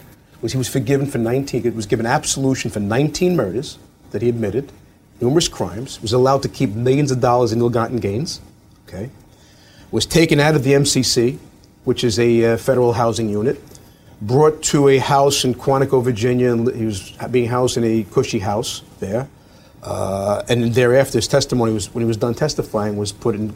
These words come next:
you know, cushy wit-, WITSEC units. Was released after four years. Did four years in prison. He was released. Okay. And what does he do? As soon as he's released,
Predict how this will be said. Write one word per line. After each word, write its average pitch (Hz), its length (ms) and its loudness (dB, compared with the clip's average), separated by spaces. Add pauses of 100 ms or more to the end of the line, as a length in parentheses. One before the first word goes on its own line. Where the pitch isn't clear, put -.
(120)
you 120 80 -2
know, 104 80 -2
cushy 120 300 -2
wit-, 117 340 -2
WITSEC - 380 -4
units. 104 400 -8 (1000)
Was 113 180 -2
released 131 420 2
after 117 200 -2
four 139 240 -2
years. 123 400 -2 (720)
Did 113 100 -8
four 131 240 0
years 117 240 0
in 98 60 -6
prison. 98 400 -6 (100)
He 110 60 -6
was 95 100 -8
released. - 400 -10 (480)
Okay. 90 180 -20 (760)
And - 100 -20
what 107 100 0
does 117 120 -2
he 101 60 -4
do? 92 220 -10 (140)
As - 60 -16
soon 143 160 -2
as 135 80 0
he's 143 180 -2
released, 123 400 0